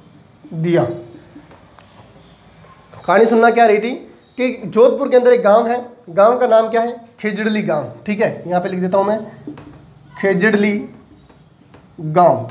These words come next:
ठीक है, खेजड़ली गांव क्यों पड़ा नाम? क्योंकि इसके अंदर क्या था? खेजड़ी जो है वो ज़्यादा हुआ करती थी। ठीक है, इसलिए इसका नाम क्या रखा गया? खेजड़ली गांव। कहाँ पे पड़ता है?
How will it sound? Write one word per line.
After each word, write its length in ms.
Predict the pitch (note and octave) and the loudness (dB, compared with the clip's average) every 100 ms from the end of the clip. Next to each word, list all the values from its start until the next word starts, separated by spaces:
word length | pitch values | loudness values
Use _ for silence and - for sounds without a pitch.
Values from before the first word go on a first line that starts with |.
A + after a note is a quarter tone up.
| - | -12
ठीक 140 | G3+ | -6
है, 100 | G#3+ - | -6 -4
खेजड़ली 340 | F#3+ A3 A3+ | -6 -4 0
गांव 220 | A3 A#3 | 4 4
क्यों 200 | A3+ A#3 | 2 -6
पड़ा 160 | A#3 A#3 | -2 0
नाम? 260 | G#3 A3 | 2 0
क्योंकि 220 | A3+ A3+ A3+ | 0 -10 -12
इसके 160 | A#3 | -8
अंदर 160 | A3 A3 | -6 -2
क्या 160 | A3+ | 0
था? 120 | A3 A#3+ A#3+ - - - _ _ _ | 2 0 -2 -18 -20 -20 _ _ _
खेजड़ी 400 | G3+ G3+ G#3+ B3 | 0 2 4 2
जो 260 | B3 F3+ G3+ | 2 -2 -2
है 100 | G#3+ | -2
वो 120 | A3 | -2
ज़्यादा 260 | F3+ F3+ G3+ | 0 2 2
हुआ 240 | F#3+ G3 | 0 -4
करती 240 | F#3 F#3 | -6 -6
थी। 200 | G3+ G#3 - - | -8 -10 -14 -16
ठीक 120 | G3+ G3 | -8 -4
है, 60 | |
इसलिए 180 | G3+ G3+ | -4 -4
इसका 180 | F#3+ G3+ | -4 -2
नाम 200 | F#3+ F#3 | -2 0
क्या 100 | G3 | 0
रखा 180 | F#3+ G3 | 2 0
गया? 160 | G3+ | -2
खेजड़ली 400 | G3 F#3 F#3+ G3 | -2 -2 -2 -2
गांव। 200 | F#3+ G3 G3+ - - - - | 2 2 0 -6 -20 -8 0
कहाँ 140 | G3 | 2
पे 120 | G3+ | 2
पड़ता 240 | G3+ F#3+ G#3 | 0 4 4
है? 300 | G#3+ - | 4 -2